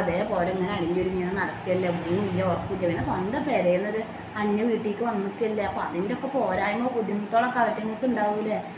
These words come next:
സ്വന്തം വാപ്പാനും ഉമ്മാനൊക്കെ വിട്ട് വരുന്ന വിഷമം, അതൊക്കെ നമ്മൾ മനസ്സിലാക്കണ്ടേ? നമ്മളും അതിനകത്ത് താളം പിടിച്ച് തുള്ളിയിട്ട് ഇങ്ങനൊക്കെ പറഞ്ഞാൽ എങ്ങനെ ശരിയാവുക? അവര് വ-, നീച്ച് വരുമ്പോ വന്നോട്ടെ, അതാണ്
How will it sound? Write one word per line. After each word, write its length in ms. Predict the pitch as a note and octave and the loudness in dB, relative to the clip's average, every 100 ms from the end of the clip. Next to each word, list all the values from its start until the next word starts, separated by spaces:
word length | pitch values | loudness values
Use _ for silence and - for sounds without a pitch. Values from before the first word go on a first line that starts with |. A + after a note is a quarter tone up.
| - | -10
സ്വന്തം 260 | A#3 A3 A#3 | -4 -2 0
വാപ്പാനും 340 | G#3+ G#3 G#3+ B3 | 0 0 0 2
ഉമ്മാനൊക്കെ 340 | A3+ A3+ A#3 A#3+ | 2 0 -2 -2
വിട്ട് 180 | A#3 A#3+ A#3+ | -2 0 0
വരുന്ന 220 | G#3+ A3+ A#3 | 0 0 0
വിഷമം, 320 | A#3 A3 A3+ | 0 -2 0
അതൊക്കെ 260 | C4+ C4+ C4 | 0 0 0
നമ്മൾ 160 | A3 G3 B3+ | -2 0 2
മനസ്സിലാക്കണ്ടേ? 760 | F#3 F3 F#3 F#3+ F#3 E3+ E3 D3+ - - - - - | 2 0 -2 -2 0 0 0 -4 -8 -12 -12 -10 -4
നമ്മളും 300 | G3+ G#3 C4 A#3+ | 0 2 4 6
അതിനകത്ത് 520 | A3 A3 G#3 - A#3+ A#3 | 4 2 -2 -2 -2 0
താളം 240 | G3+ G3 A3 | 2 2 0
പിടിച്ച് 200 | G#3 G#3+ G#3+ | -2 -2 0
തുള്ളിയിട്ട് 380 | G3 F#3 F3+ G3+ | 0 0 2 0
ഇങ്ങനൊക്കെ 340 | F#3+ G3 - A3 | 2 -2 -2 -2
പറഞ്ഞാൽ 260 | F#3 F#3 F3+ E3+ | 0 0 2 2
എങ്ങനെ 220 | F#3+ C4 C#4 | 2 2 0
ശരിയാവുക? 480 | G3 E3+ E3+ E3+ E3+ E3+ - - - D#4+ | 0 2 0 0 -4 -6 -10 -12 -8 0
അവര് 160 | E4 A3+ | 2 2
വ-, 120 | F#3+ | 4
നീച്ച് 280 | E3+ E3 - G3+ | 4 4 0 -2
വരുമ്പോ 240 | D#3 F3+ F3 | 0 0 0
വന്നോട്ടെ, 460 | D3 D3+ D3 - D#3 D#3+ | -2 -4 -6 -8 -6 -4
അതാണ് 280 | E3 G3+ | -2 -2